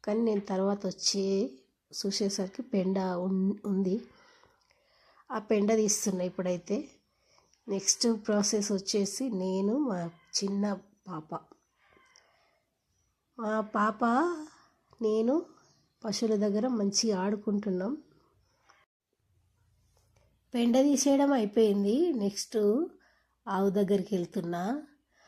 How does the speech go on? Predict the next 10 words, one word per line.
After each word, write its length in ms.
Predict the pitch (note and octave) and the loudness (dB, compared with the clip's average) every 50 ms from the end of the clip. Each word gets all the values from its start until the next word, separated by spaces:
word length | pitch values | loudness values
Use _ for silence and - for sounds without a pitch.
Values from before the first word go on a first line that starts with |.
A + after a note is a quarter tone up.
| _ _ _ - - _ - | _ _ _ -20 -20 _ -10
ఆవు 400 | G#3 F3+ F#3 G#3 G#3+ A3 A#3+ B3+ | -4 -2 0 0 2 4 4 4
ఇప్పుడు 280 | C4+ B3 - - A3+ C4 | 4 4 4 4 2 2
ప్రెగ్నెంట్ 640 | B3+ - A3 G3 E3+ E3+ F3 G#3 A3+ A#3 A#3 A#3+ | 2 2 0 -2 -2 -2 -2 0 2 2 2 2
అన్నమాట. 460 | G#3+ G3 G3 G3 F#3+ F3+ F3 E3+ - D#3 - - _ _ _ _ _ _ _ _ _ _ _ - | 0 0 0 0 -2 -2 -6 -8 -10 -12 -16 -16 _ _ _ _ _ _ _ _ _ _ _ -10
అది 560 | E3 F3 F#3+ G3+ G#3+ A#3+ C#4 D#4+ E4 - - - _ _ _ _ _ _ _ _ _ _ _ _ _ _ _ _ - | -6 -4 -2 0 0 2 0 -2 -4 -6 -14 -20 _ _ _ _ _ _ _ _ _ _ _ _ _ _ _ _ -6
ఎప్పుడు 320 | A3 A3 A3 - C4+ B3 C4+ | -4 -4 0 0 2 4 4
ఇంతదో 380 | C4+ B3+ B3+ C4 B3+ B3+ B3+ | 4 2 4 4 4 6 6
అని 300 | B3+ B3 B3 A#3+ C4+ D4+ E4+ D#4 C4+ B3 A#3+ A#3 A#3 G#3 G3+ | 6 6 4 4 4 4 2 2 2 0 0 -2 -4 -4 -4
ఎదురు 260 | G3+ G3+ G3 A3+ A3 G#3+ | -2 0 2 2 2 2
చూస్తున్నాం, 680 | A#3 A#3+ A#3 - - - G3+ G3+ F#3+ G#3+ B3+ D#4 D#4 | 2 2 2 0 -2 -4 -2 -2 -2 0 -2 -2 -4